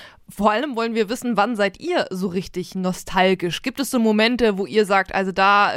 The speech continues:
krieg ich, äh, fast ein bisschen Pipi in den Augen, weil ich mich an, äh, die Vergangenheit erinnere, das auch gerne tue? Was sind das für Momente? Könnt ihr uns ja mal wissen lassen. Und, äh, um nochmal auf das Thema Comebacks zurückzukommen, welche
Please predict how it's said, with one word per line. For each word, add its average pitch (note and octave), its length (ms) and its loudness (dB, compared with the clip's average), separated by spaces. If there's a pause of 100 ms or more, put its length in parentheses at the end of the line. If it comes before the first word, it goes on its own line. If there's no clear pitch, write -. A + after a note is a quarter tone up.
krieg G#3 220 -8
ich, - 100 -14
äh, D3 140 -2
fast A3 220 -4
ein A3+ 60 -2
bisschen G3+ 220 -4
Pipi A#3 240 0
in G#3 60 0
den G3+ 40 0
Augen, G3 360 2
weil F#3+ 180 2
ich F#3+ 140 -8
mich G3 260 -4
an, F#3+ 200 -2
äh, F#3 140 -2
die F3 240 -8
Vergangenheit C4 680 0
erinnere, C#4+ 460 0 (260)
das A3 120 -2
auch G3 160 0
gerne B3 360 0
tue? D#4+ 360 0 (440)
Was G#3 260 0
sind D#4 160 -2
das E4+ 120 -4
für D4 160 -2
Momente? C#4+ 460 0
Könnt C4 220 0
ihr A3+ 80 2
uns B3 140 -2
ja B3+ 100 2
mal G3+ 180 2
wissen D#4 240 -4
lassen. D4 380 -4
Und, B3 400 0
äh, A3 360 2
um A3+ 140 0
nochmal G#3 400 2
auf - 140 -4
das F#3 160 -6
Thema E3+ 400 -2
Comebacks - 680 -4 (100)
zurückzukommen, F#3 840 -6 (280)
welche B3 420 4